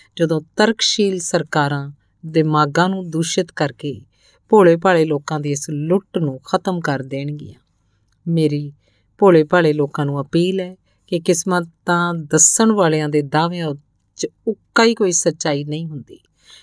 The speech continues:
ਉਹਨਾਂ ਦੀਆਂ ਭਵਿੱਖਬਾਣੀਆਂ ਮੌਕਾ ਮੇਲ ਦੇ ਸਿਧਾਂਤ ਨਾਲੋਂ ਵਧੀਆ ਨਹੀਂ ਹਨ।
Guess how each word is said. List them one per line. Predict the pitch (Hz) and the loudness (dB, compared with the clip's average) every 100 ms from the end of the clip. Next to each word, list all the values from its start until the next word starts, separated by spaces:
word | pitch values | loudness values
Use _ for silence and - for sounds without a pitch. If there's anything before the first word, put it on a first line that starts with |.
| _ 196 | _ -2
ਉਹਨਾਂ | 190 180 | 0 0
ਦੀਆਂ | 170 160 | 0 0
ਭਵਿੱਖਬਾਣੀਆਂ | 175 170 147 160 156 147 147 147 | 0 0 0 -2 -2 -2 -2 -4
ਮੌਕਾ | 143 143 - 180 | -4 -6 -2 0
ਮੇਲ | 170 151 | 0 -2
ਦੇ | 143 139 | -2 -4
ਸਿਧਾਂਤ | - 147 156 143 120 | -2 -2 -2 -4 -6
ਨਾਲੋਂ | 139 131 135 | -10 -10 -8
ਵਧੀਆ | 147 160 156 | -6 -6 -6
ਨਹੀਂ | 139 135 156 | -6 -6 -8
ਹਨ। | 143 139 | -10 -18